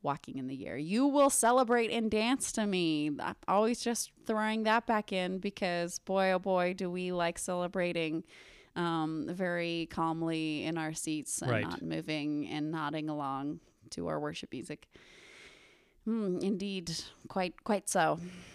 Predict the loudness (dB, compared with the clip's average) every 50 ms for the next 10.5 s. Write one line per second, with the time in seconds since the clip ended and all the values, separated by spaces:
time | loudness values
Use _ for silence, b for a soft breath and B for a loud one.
0 | B B B B B B B B B B B B B B B B B B B -4
1 | -4 -4 -2 -2 -2 -2 -2 -2 0 0 0 0 0 -2 -8 -12 -14 -14 -14 B
2 | B B B B B 2 4 6 6 6 8 6 6 6 4 0 0 2 4 4
3 | 6 6 6 4 4 2 2 0 -2 -2 0 0 0 0 0 -2 -4 -4 -4 -8
4 | -12 -14 _ -4 -2 -2 0 2 2 2 0 0 _ -2 2 4 4 4 4 2
5 | -2 -4 -4 -2 2 4 4 4 4 4 4 6 6 6 6 6 4 4 4 2
6 | 2 0 0 0 0 0 0 0 0 0 0 0 0 0 -2 0 0 0 -2 -4
7 | -6 -4 -6 -6 -4 -2 -2 -2 -2 0 0 0 0 2 4 4 4 4 4 2
8 | -2 -2 -2 -4 -4 -2 -2 -4 -6 -6 -2 0 0 0 0 0 -4 -6 B B
9 | B B B B B B B B B B B B B B B B B B B B
10 | B _ _ _ -4 -2 -2 -2 -4 -8